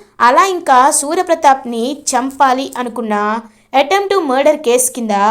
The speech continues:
దీపక్, విజయాంబికని అరెస్ట్ చేసి పోలీసులు తీసుకువెళ్తూ ఉంటారు. ఇది ఇలా ఉండగా రాజు, రూప అయితే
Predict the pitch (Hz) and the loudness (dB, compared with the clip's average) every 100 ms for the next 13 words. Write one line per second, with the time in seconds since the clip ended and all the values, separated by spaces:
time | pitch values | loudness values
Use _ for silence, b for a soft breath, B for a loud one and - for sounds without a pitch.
0 | 269 381 b b 233 285 403 403 392 277 | 2 -2 b b -4 0 2 2 -2 -4
1 | 247 302 302 302 254 226 269 - 247 349 | 0 0 0 -2 0 0 -2 -2 -4 -2
2 | 370 370 311 320 339 285 - 311 294 302 | 2 2 0 -6 -8 -6 -4 0 0 0
3 | 302 285 294 294 294 208 208 _ _ _ | -2 4 4 4 0 -2 -6 _ _ _
4 | _ - 339 466 480 403 349 311 262 226 | _ -6 -2 0 0 0 0 0 0 2
5 | 262 240 208 233 320 254 254 240 208 214 | 2 0 -2 -2 -2 0 0 0 -2 -4
6 | 208 254 370 | -4 -4 -6